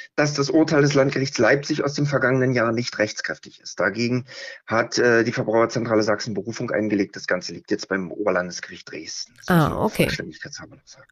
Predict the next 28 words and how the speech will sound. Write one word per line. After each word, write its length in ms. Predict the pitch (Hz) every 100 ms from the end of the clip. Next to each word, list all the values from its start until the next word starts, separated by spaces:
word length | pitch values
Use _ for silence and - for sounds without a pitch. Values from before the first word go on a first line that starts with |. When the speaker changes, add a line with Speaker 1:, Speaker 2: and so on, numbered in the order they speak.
| -
Speaker 2:
Okay, 440 | 202 196 160 147 - - - -
also 440 | 185 202 202 196
müssen 300 | - 208 220
wir 140 | 196 160
auf 140 | -
das 440 | 196 185 - - - -
Urteil 380 | - 196 196 180
des 140 | 185 -
Bundesgerichtshofs 760 | 190 180 190 185 - 160 -
warten, 380 | 143 139 131 127 -
was 200 | 156 -
dann 240 | - 147
kommt, 260 | - - -
oder? 240 | 160 220 - - - - -
Speaker 1:
Ja, 400 | 185 156 170 175
im 140 | 165
Grunde 280 | 131 151 147
schon. 440 | 143 123 107 101 90
Und 180 | 120
das 180 | 120 -
ist 340 | - 139 - - _ -
eigentlich 380 | 123 127 123 110
auch 140 | 120 -
unser 320 | 131 110 95
Ziel. 440 | - 101 98 90
Wir 140 | 90 92
wollen 400 | 98 107 110 101
mit 300 | 107 101 107